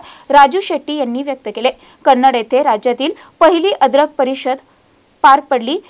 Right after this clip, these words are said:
यावेळी ते बोलत होते. केंद्र सरकार कापसाच्या गाठी, पामतेल, साखर आदी अन्नधान्य आयात करते, तर आपल्या देशातील प्रदेशामध्ये मागणी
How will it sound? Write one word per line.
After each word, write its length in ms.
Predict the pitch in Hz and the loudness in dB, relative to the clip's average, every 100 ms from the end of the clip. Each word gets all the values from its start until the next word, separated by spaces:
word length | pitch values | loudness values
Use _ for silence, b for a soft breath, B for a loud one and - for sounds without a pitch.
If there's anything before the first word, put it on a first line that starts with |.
| _ | _
यावेळी 380 | 254 302 302 262 311 | 2 2 2 -4 -6
ते 60 | |
बोलत 300 | 302 254 202 | -4 -4 -4
होते. 280 | - - - _ _ _ - - | -4 -2 -2 _ _ _ -14 -6
केंद्र 280 | 330 320 440 | -4 -2 -2
सरकार 320 | 440 392 403 | -2 -2 -2
कापसाच्या 480 | 403 - 320 311 339 | 0 -2 -4 -4 -2
गाठी, 300 | 302 277 311 | -2 -4 -6
पामतेल, 480 | - 233 240 269 294 | -2 -2 0 -2 -2
साखर 400 | 294 233 269 269 | -2 -2 -2 -2
आदी 300 | 240 226 262 - | 0 -2 -4 -4
अन्नधान्य 500 | 233 254 277 247 277 | -4 -4 -4 -4 -4
आयात 300 | 247 220 226 | -4 -4 -4
करते, 240 | 254 233 294 | -6 -6 -6
तर 80 | 330 | -2
आपल्या 260 | 285 247 247 | -2 -2 -4
देशातील 480 | 226 220 254 269 339 B B - | -4 -4 -6 -6 -10 B B 0
प्रदेशामध्ये 640 | 294 269 349 415 381 339 | 0 2 0 0 0 -2
मागणी 360 | 330 285 247 | -2 -2 -2